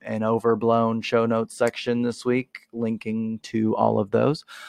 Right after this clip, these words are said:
I'll also link at the top of the list to the AppSumo website and the ten dollar off coupon.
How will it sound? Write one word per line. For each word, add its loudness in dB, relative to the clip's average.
I'll 4
also 4
link 0
at -6
the -2
top 0
of 0
the 4
list 0
to 4
the 4
AppSumo 4
website 2
and 2
the -2
ten -2
dollar 6
off 2
coupon. 2